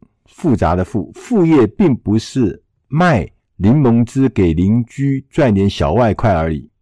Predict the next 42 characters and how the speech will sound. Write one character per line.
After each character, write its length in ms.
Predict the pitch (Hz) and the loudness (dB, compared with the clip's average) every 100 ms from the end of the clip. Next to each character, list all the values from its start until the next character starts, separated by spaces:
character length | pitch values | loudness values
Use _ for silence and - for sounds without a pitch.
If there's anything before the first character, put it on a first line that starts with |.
| _ _ _ _ | _ _ _ _
克 160 | - 190 | -4 0
里 140 | 127 | 2
斯· 380 | 95 - 143 139 - | 0 -2 -2 -2 -4
古 100 | - | -2
利 140 | 113 | 0
伯 340 | 117 92 90 101 - | 0 0 0 -2 -8
创 320 | - 156 120 | -4 -2 0
造 200 | 123 110 | 2 0
了 80 | 98 | 0
一 120 | 117 - | -2 -4
套 280 | - 110 | -6 -6
方 420 | 98 - 135 123 123 | -6 -4 -2 -2 -4
法， 300 | - - _ _ _ _ - | -8 -10 _ _ _ _ -6
一 140 | 131 | -6
步 360 | 143 208 170 - _ - | -2 0 -2 -4 _ -4
一 100 | 127 | -4
步 260 | - 156 | -2 0
的 100 | 107 | 0
从 280 | 95 - 98 | -2 -2 -4
想 340 | - - 71 | -2 -4 -4
象 280 | 65 143 87 - _ _ _ | -2 -4 -4 -8 _ _ _
打 180 | - 82 | -6 -4
造 300 | - 143 113 | 0 0 0
到 320 | 101 135 101 | 0 0 0
推 260 | 92 - 139 | -2 -2 -2
出 340 | 135 - 131 127 _ _ | -2 -4 -4 -6 _ _
真 300 | - 208 233 | 0 2 2
的 140 | 208 | 0
可 200 | 113 - | -2 0
以 140 | 120 85 | 0 0
赚 280 | - 123 | -2 -2
到 200 | 107 95 | 0 -2
钱 360 | 80 - 69 80 | -4 -8 -10 -8
的 160 | 90 82 | -6 -8
副 280 | - 117 90 | -8 -6 -4
业。 240 | 90 76 _ _ _ _ _ _ | -4 -6 _ _ _ _ _ _
无 140 | 117 156 | 0 2
论 200 | 240 156 _ _ - | 2 0 _ _ -8
你 140 | 107 | -6
是 180 | 107 185 | -2 -4
想 400 | - 120 87 92 | -4 -4 -2 0
要 240 | 151 117 | 0 0